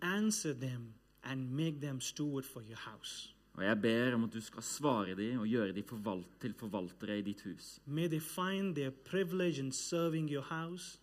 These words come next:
Speaker 2: Jeg ber om at de skal finne sitt privilegium i å, det å tjene ditt hus.
Speaker 1: And may their testimony be known to be a faithful steward for the rest of their lives.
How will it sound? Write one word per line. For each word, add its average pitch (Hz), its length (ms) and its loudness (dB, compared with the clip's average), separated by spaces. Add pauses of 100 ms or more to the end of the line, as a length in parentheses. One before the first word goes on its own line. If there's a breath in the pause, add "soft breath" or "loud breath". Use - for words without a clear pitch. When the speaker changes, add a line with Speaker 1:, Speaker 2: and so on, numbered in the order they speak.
(140)
Speaker 2:
Jeg - 60 -12
ber 101 80 4
om 104 100 6
at 107 60 2
de 113 80 0
skal 117 160 -6
finne 110 640 2 (260 loud breath)
sitt - 180 -16
privilegium 120 840 4
i 107 140 2
å, 104 80 0
det 107 100 2
å 110 140 -4
tjene 104 480 2
ditt 98 240 -2
hus. 87 360 -10 (200)
Speaker 1:
And 147 280 0
may 208 240 4
their 156 200 2
testimony 170 580 -2
be 139 140 -2
known 185 560 0
to 160 120 -8
be 139 240 0
a 123 40 -2
faithful 139 580 -6
steward 135 400 -4
for 131 140 -8
the 123 100 -4
rest 120 240 -8
of 131 80 -10
their 135 100 -4
lives. - 460 -10